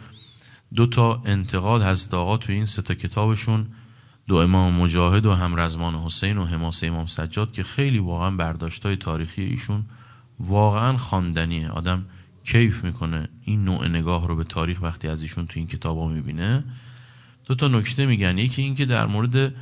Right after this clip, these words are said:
امیرالمؤمنین این که گفته می‌شه خانه نشین، اگر به این معنا باشه که قهر بوده، منزوی بوده، فعال نبوده، خب این اصلاً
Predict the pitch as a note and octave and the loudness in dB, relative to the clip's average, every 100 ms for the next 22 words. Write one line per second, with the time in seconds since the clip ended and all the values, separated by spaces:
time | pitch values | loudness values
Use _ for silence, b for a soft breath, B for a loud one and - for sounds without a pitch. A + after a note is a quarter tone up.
0 | B B B B - G2 G2 F#2+ F#2+ F#2+ | B B B B -2 0 2 2 2 2
1 | D2 F#2+ A2+ A#2+ C3+ C3+ A#2+ G2+ - G2 | 0 2 2 2 0 0 0 0 0 0
2 | F#2 F2 F#2 - - F#2 F#2 F2+ F2+ F2+ | 0 0 -2 -4 -2 2 4 2 2 -2
3 | E2+ - C3 C3 C3 - - - - b | -2 2 4 4 0 -6 -14 -20 -20 b
4 | b b b b b _ _ _ - G#2+ | b b b b b _ _ _ -4 4
5 | G#2 B2 A#2+ A2 G#2+ B2+ A#2+ F#2+ G2+ F#2 | 6 8 6 4 4 4 4 4 2 2
6 | F2+ F2+ F2+ E2 - G2+ B2+ A2 B2 A#2 | 0 -2 -6 -6 2 6 6 6 4 2
7 | A2 A2 G2+ F#2+ F2 F2+ E2+ F2 A2 A2 | 2 2 2 2 0 0 0 2 2 2
8 | G#2+ G#2 F#2+ F2+ - D#2 - F#2 F#2+ F#2 | 4 2 0 0 0 0 0 0 2 2
9 | G2+ G#2+ A2 G#2+ G#2 G#2+ - b b b | 2 4 2 2 -2 -4 -10 b b b
10 | b b b b _ - F#2 G#2+ G2+ A#2 | b b b b _ -6 0 2 2 2